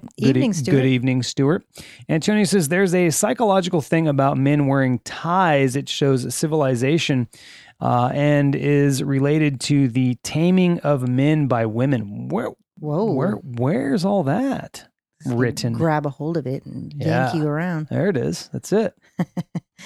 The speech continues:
Speaker 2: Okay. Can you, can, do you think you can, um, name the first athletic logo?
Speaker 1: Nike.
Speaker 2: Nope.
Speaker 1: Athletic logo?
Speaker 2: Yeah.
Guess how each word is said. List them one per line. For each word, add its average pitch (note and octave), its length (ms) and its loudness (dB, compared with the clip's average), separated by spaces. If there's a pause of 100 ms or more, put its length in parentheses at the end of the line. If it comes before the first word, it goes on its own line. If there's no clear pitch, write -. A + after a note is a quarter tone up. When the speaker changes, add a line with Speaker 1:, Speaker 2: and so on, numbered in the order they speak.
(480)
Speaker 2:
Okay. F#3 400 2
Can G#3+ 200 0
you, C4+ 460 4 (760)
can, A3 180 0
do G3 120 -6
you G#3 80 2
think A#3+ 200 0
you A#3+ 100 2
can, A3+ 400 0
um, F#3 760 -2
name G#3 360 0
the F#3+ 60 2
first - 560 -4 (120)
athletic F3+ 560 -6
logo? D#3 540 -4 (640)
Speaker 1:
Nike. D#3+ 440 0 (720)
Speaker 2:
Nope. D#3+ 380 -4
Speaker 1:
Athletic E3 600 2
logo? B3+ 500 2
Speaker 2:
Yeah. F3 220 0